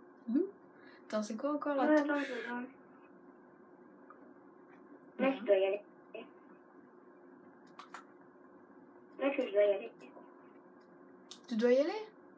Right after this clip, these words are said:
Speaker 2: Ouais.
Speaker 1: Oh non.
Speaker 2: Ah bah si.
Speaker 1: Je devrais tourner dans le vide, vide, tout seul, tout seul dans le vide,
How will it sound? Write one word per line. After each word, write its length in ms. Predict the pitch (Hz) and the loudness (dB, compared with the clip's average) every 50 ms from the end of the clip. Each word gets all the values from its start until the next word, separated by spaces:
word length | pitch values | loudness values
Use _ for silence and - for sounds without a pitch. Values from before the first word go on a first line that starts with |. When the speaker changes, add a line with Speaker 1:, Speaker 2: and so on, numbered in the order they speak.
| - - - - - - - - - - - - - - - - - - - - - - - - | -20 -20 -20 -20 -20 -20 -20 -20 -20 -20 -20 -20 -20 -20 -20 -20 -20 -20 -20 -20 -20 -20 -16 -16
Speaker 2:
Ouais. 320 | 104 - - 196 190 190 - - - - - - - - - - - - - - - - - - - - - - - - - - - | -16 -16 -14 -14 -16 -14 -16 -18 -20 -20 -20 -20 -20 -20 -20 -20 -20 -20 -20 -20 -20 -20 -20 -20 -20 -20 -20 -20 -20 -20 -20 -14 -6
Speaker 1:
Oh 40 | 240 | -4
non. 840 | 247 262 294 320 330 330 320 320 311 302 294 269 254 240 220 208 196 190 202 - - - - - - - - - - - - - - - - - - - - - - - - - - - - - - - - - - - - - - - | -2 -2 -2 -2 -2 -4 -4 -4 -2 -2 0 0 0 -2 -2 -4 -6 -8 -10 -14 -18 -20 -20 -20 -20 -20 -20 -20 -20 -20 -20 -20 -20 -20 -20 -20 -20 -20 -20 -20 -20 -20 -20 -20 -20 -20 -20 -20 -20 -20 -20 -20 -20 -20 -20 -20 -8 -6
Speaker 2:
Ah 40 | 208 202 | -4 -2
bah 140 | 202 196 190 - | -2 -4 -4 -4
si. 200 | 269 277 285 277 269 - - - - | -4 -4 -4 -6 -8 -12 -16 -14 -6
Speaker 1:
Je 80 | - 254 | -4 -4
devrais 400 | 254 247 254 247 240 254 262 262 | 0 0 0 0 2 -2 -2 -4
tourner 380 | - - 269 262 262 262 262 254 | -4 -4 -4 -2 0 -2 -2 -2
dans 160 | 247 247 247 | -2 0 0
le 100 | 247 247 | 0 0
vide, 280 | 247 247 254 254 262 262 262 | 0 -2 -4 0 0 2 2
vide, 240 | 269 277 294 285 262 262 269 277 277 277 269 277 | 2 0 -2 -2 -2 -2 -4 -4 -6 -8 -10 -12
tout 120 | - - 311 | -10 -12 -12
seul, 220 | - - - 202 214 220 220 220 220 226 - - 214 220 220 - - | -10 -8 -8 -6 -6 -6 -6 -6 -8 -8 -10 -12 -14 -14 -14 -16 -20
tout 160 | - - - | -20 -20 -18
seul 340 | - - 208 196 190 190 190 | -14 -12 -10 -10 -10 -10 -10
dans 140 | 208 196 185 190 | -10 -10 -10 -8
le 80 | 190 | -10
vide, 240 | 202 214 226 214 | -10 -10 -10 -8